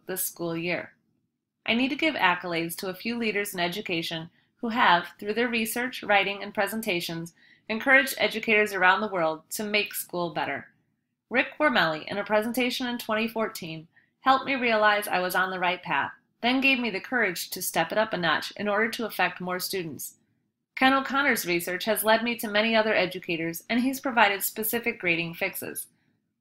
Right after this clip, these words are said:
Dylan Williams' research and implementation of feedback has motivated me to keep up the fight, even when it seems impossible. And Mark Barnes has provided the tools needed to help make these ideas work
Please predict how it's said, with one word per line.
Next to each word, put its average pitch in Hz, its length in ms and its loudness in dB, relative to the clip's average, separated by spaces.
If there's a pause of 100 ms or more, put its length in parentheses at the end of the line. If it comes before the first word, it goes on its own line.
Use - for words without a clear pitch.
(140)
Dylan 247 280 2
Williams' 254 360 -2
research 214 400 0
and 190 100 -4
implementation 190 720 -4
of 233 80 -10
feedback 165 460 0 (280)
has 226 140 -4
motivated 254 480 2
me 208 140 -2
to 202 100 -8
keep 240 300 -8
up 233 160 -2
the 226 80 -6
fight, 165 340 0 (300)
even 208 260 0
when 185 140 -2
it - 100 -6
seems 175 280 -6
impossible. 165 720 -2 (500)
And 220 160 2
Mark 240 240 4
Barnes 220 300 4
has 240 120 -4
provided 214 400 4
the 185 80 -4
tools 226 380 -4
needed 175 320 -2
to 214 100 -4
help 202 300 2
make 214 240 -2
these 226 180 -2
ideas 185 460 0
work 190 260 -4